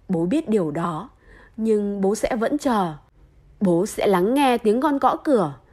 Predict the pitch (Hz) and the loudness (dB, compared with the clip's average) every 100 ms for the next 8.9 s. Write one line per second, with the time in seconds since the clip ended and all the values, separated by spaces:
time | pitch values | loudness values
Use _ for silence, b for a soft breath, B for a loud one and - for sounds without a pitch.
0 | b b b - 170 185 262 247 254 220 | b b b -4 -2 2 2 2 2 0
1 | 214 262 311 233 220 185 - _ _ _ | 0 0 0 2 2 0 -8 _ _ _
2 | b b b b b - 226 165 185 220 | b b b b b -2 2 4 4 2
3 | 233 240 196 180 202 294 269 370 359 311 | 2 2 4 2 4 2 2 0 0 -2
4 | - 269 277 214 214 311 320 208 165 196 | 2 0 2 0 2 4 4 0 0 -2
5 | 180 175 170 - b b b b - 208 | 0 0 0 -2 b b b b -4 -2
6 | 165 190 - 170 160 196 226 240 262 247 | 0 0 0 0 0 0 0 0 -2 0
7 | 233 220 214 240 294 311 185 170 - 208 | 0 0 2 2 2 2 2 0 -2 -2
8 | 160 180 - 175 156 320 302 247 185 | 0 0 0 -2 -2 0 2 2 0